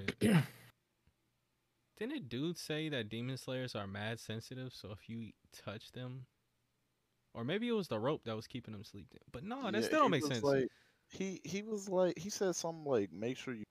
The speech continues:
Speaker 3: don't touch their body while putting the rope on them," or something. And that threw me off 'cause I'm like, "Wait, for you to even tie the rope on them, you gotta touch their body." So
Speaker 2: I mean, you don't have to touch them to tie on a rope, but
Speaker 1: It,
Speaker 2: even
Speaker 1: it,
Speaker 2: still,
Speaker 1: it's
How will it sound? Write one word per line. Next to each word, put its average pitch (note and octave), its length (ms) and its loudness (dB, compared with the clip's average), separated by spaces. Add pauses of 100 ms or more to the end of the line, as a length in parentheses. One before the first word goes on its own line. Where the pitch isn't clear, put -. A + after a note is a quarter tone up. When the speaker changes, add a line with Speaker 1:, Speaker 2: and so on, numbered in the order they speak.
Speaker 3:
don't F#2 320 0
touch - 340 0
their E2 160 2
body D#2+ 500 2
while D#2 600 0 (400)
putting F2+ 260 0
the D2+ 140 -6
rope E2 380 -2 (400)
on F#2+ 340 -2
them," G#2 300 0
or G#2 140 -2
something. A2+ 440 -6 (420)
And F2+ 120 2
that D3+ 240 10
threw G#2+ 140 4
me G2 140 6
off G2 180 8
'cause G2+ 140 0
I'm A2 140 2
like, F#2 200 4
"Wait, F2+ 380 2
for F#2+ 100 -8
you A#2 140 -4
to C#3+ 60 2
even A2+ 260 0
tie A#2 280 6
the F#2 120 -2
rope F2+ 240 0
on F#2 220 -2
them, D#2 160 -6
you D#2+ 100 -8
gotta D#2 280 0
touch - 320 -4
their D#2+ 160 -6
body." D2+ 380 -4 (360)
So F2 500 -6
Speaker 2:
I D3+ 40 -4
mean, F3 180 -2
you G3+ 100 -2
don't E3+ 180 -2
have A#2+ 300 -2
to - 80 -14
touch C#3 220 -4
them C3 100 -6
to A2 100 -4
tie A#2+ 100 0
on A2+ 160 0
a G#2 40 -2
rope, B2+ 240 6
but A#2+ 120 4
Speaker 1:
It, - 20 4
Speaker 2:
even G3 240 10
Speaker 1:
it, - 20 8
Speaker 2:
still, G3 180 12
Speaker 1:
it's G3 240 12